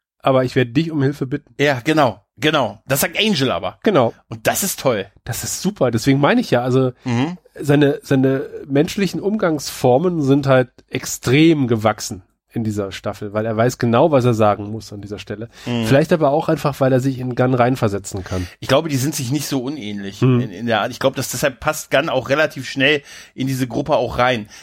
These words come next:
Speaker 2: Gerade weil er auch so ein bisschen so ein Underdog ist und auch, äh, Gunn macht ja auch eine geile Entwicklung in der Serie durch. Soweit kann man ja wirklich schon mal vorwegnehmen halt,
Speaker 1: Ja,
Speaker 2: ne?
Speaker 1: total.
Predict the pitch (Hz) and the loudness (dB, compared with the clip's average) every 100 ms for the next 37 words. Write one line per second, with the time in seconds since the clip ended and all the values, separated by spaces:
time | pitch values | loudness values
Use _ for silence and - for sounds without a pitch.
0 | - 127 131 156 131 165 156 120 131 123 | -8 -2 0 2 2 2 2 0 -4 -6
1 | 131 143 120 127 - 156 123 107 104 - | -4 -2 -2 -4 -2 0 0 -2 -6 -6
2 | 156 - 127 - 131 127 - 123 113 - | -8 -8 -10 -6 -4 -4 -2 0 0 -4
3 | - _ - 127 165 - 120 160 160 120 | -20 _ -4 -2 -2 0 0 0 0 2
4 | 113 117 113 104 110 120 110 110 104 101 | 2 2 0 -2 -4 -4 -4 -2 -4 -2
5 | 101 104 101 101 98 107 107 107 117 120 | -2 -2 -4 -4 -4 0 0 0 0 2
6 | 117 113 113 117 - 123 113 113 107 123 | 2 2 -2 -4 0 2 2 2 -2 -2
7 | 107 98 95 101 92 127 110 120 120 110 | -2 -6 -6 -4 0 2 4 4 4 2